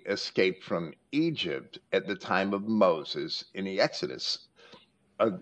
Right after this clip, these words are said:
a significant portion of the tribe of Dan went to the Peloponnesus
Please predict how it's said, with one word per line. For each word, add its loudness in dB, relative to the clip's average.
a 2
significant -2
portion 2
of -4
the -4
tribe 4
of -14
Dan 0
went 0
to -2
the 0
Peloponnesus 0